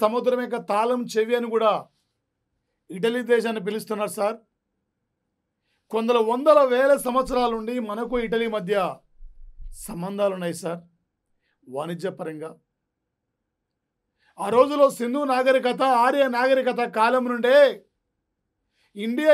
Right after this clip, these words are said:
ఇటలీ మధ్య మంచి స్నేహ సంబంధాలు కూడా కొనసాగుతున్న సంఘటన సార్. ఆనాటి నుండి నేటి వరకు కూడా ఈ దక్షిణ భారతదేశాన్ని కాకతీయులు పరిపాలిస్తున్న కాలంలో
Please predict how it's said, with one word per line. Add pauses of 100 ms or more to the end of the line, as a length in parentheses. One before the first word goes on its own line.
ఇటలీ
మధ్య
మంచి (100)
స్నేహ (160)
సంబంధాలు
కూడా (120)
కొనసాగుతున్న (120)
సంఘటన (100)
సార్. (680)
ఆనాటి
నుండి (120)
నేటి
వరకు
కూడా (2500)
ఈ (120)
దక్షిణ (160)
భారతదేశాన్ని (1400)
కాకతీయులు (100)
పరిపాలిస్తున్న (140)
కాలంలో